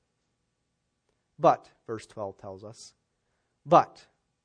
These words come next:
when he heard it," Jesus had a response, in, in contrast to the Pharisees. But when he hears it, when he hears this question that's actually an accusation, Jesus says this,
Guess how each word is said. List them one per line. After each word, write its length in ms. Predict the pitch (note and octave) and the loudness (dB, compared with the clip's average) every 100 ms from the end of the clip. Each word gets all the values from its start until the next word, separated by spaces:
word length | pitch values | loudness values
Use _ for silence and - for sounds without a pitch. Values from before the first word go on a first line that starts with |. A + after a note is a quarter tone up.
| _ _ - | _ _ 0
when 200 | F3+ G#3 | 2 2
he 140 | G#3+ | 0
heard 280 | D#3 A#2+ G2 | -10 -10 -12
it," 220 | F#2 - _ _ _ _ _ _ _ _ C#3 | -14 -20 _ _ _ _ _ _ _ _ -10
Jesus 320 | D#3+ C#3+ - | -8 -6 -8
had 180 | B2+ A#2+ | -8 -8
a 40 | |
response, 640 | G#2 G#2 - A#2 F2+ - | -10 -16 -16 -16 -16 -16
in, 200 | D3+ D#3 | -12 -10
in 180 | E3 F3 | -6 -6
contrast 720 | - - D3+ C3+ - G2 A2 - | -2 0 0 0 -6 -6 -8 -18
to 80 | |
the 80 | - | -20
Pharisees. 540 | - A#2 G2+ - A2 G#2 - | -14 -12 -12 -14 -20 -8 2
But 180 | D#3+ - | 2 2
when 140 | C3+ | -8
he 200 | A#2+ B3 | -8 -8
hears 340 | E3+ B2+ G#2 | -6 -8 -8
it, 200 | G#2+ - _ _ _ _ | -12 -16 _ _ _ _
when 100 | - | -10
he 60 | D3+ | -8
hears 360 | C#3+ A3+ G#3+ E3 | -2 2 2 2
this 320 | D3 - - _ _ _ _ | -4 -8 -16 _ _ _ _
question 380 | - E3+ - D#3 | 6 8 8 -4
that's 180 | G2+ D3+ | -4 0
actually 340 | C#3+ - C#3 | 0 0 -12
an 80 | B2+ | -8
accusation, 800 | C3 C#3+ B2+ A2+ G#2+ - F#2+ - - - _ | -8 -8 -10 -12 -12 -12 -14 -16 -20 -20 _
Jesus 380 | - G#3+ G3+ G3+ | -2 0 0 0
says 240 | F#3 D#3 - | 0 0 -2
this, 440 | G#2 G#2 - | -10 -10 -16